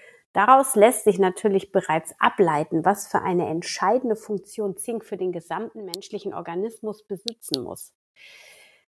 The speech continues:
Nicht nur in der Muskulatur, sondern auch für die Haut, die Schleimhaut sowie das Immunsystem ist Zink essentiell. Das kann ich bestätigen, denn wenn, immer wenn ich einen Infekt habe oder wenn einer kurz bevorsteht,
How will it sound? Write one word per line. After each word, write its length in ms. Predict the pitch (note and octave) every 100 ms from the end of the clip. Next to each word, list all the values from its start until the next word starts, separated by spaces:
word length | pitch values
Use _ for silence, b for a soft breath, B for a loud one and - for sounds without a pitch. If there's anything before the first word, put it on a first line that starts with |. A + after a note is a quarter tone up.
| _ A3+
Nicht 220 | D#4 -
nur 120 | B3+
in 100 | G3+
der 80 | F#3+
Muskulatur, 880 | F#3+ F3+ - F3+ D#3+ - - C#4 D#4+
sondern 300 | C4 A3+ -
auch 140 | -
für 140 | -
die 160 | G3 G3+
Haut, 480 | - A3+ E4 A4 -
die 80 | G3+
Schleimhaut 960 | - A3 G#3 B3+ C#4+ - C4 B3+ -
sowie 240 | B3 C4+
das 220 | B3 G#3+ -
Immunsystem 840 | F#3 F#3+ D4 E4 F#3 - - G#3+ -
ist 280 | - -
Zink 220 | - A3+ -
essentiell. 680 | F3+ - F3+ - - -
Das 220 | D#3+ - -
kann 220 | A#3 C#4
ich 160 | D4+
bestätigen, 720 | - - - - A3+ G3+ F3+ G3
denn 220 | F#3 F#3
wenn, 100 | F3+
immer 300 | B3+ C#4+ C4
wenn 140 | G3+ G#3
ich 140 | -
einen 100 | G3
Infekt 640 | F#3 - - C4 - -
habe 260 | F#3 A#3+ B3+
oder 240 | G3 F3+
wenn 180 | F3 E3+
einer 280 | E3+ F3 F3
kurz 320 | - G#3+ -
bevorsteht, 720 | F#3 - G3 G3+ - - C4